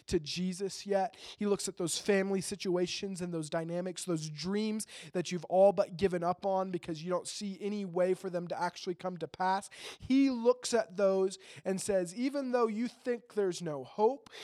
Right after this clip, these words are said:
even though there isn't any sign of life, I'm looking at it and I'm speaking to that situation as though it wasn't, and it brings forth life." Because God is the same God who spoke into nothing,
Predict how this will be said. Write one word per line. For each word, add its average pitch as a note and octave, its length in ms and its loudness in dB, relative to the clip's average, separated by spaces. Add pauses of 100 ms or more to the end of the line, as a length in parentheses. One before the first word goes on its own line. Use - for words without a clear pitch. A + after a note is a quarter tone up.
(120)
even B3 340 0
though G#3 160 0
there F#3 200 -2
isn't G#3 420 -4
any G#3 240 -6
sign G#3+ 520 0
of D3+ 240 -6
life, F#3 600 -2 (320)
I'm A#3+ 340 0
looking A#3 380 -2
at G#3 160 2
it G#3+ 180 -2
and F#3+ 100 -4
I'm F#3 160 -2
speaking - 800 -4
to A3+ 100 -8
that G#3 200 -2
situation G#3+ 840 0 (300)
as F3+ 280 0
though G#3 260 6
it F#3 100 -2
wasn't, G3 480 4
and F#3 100 -2
it - 160 -6
brings G3 500 2
forth F3+ 440 2
life." D3+ 240 -2 (500)
Because G3 300 -2
God A3+ 420 8
is A3+ 140 -6
the G3 100 0
same G#3+ 360 2
God G3 340 6 (220)
who A3+ 160 4
spoke - 440 6
into G3+ 280 0
nothing, F3+ 760 2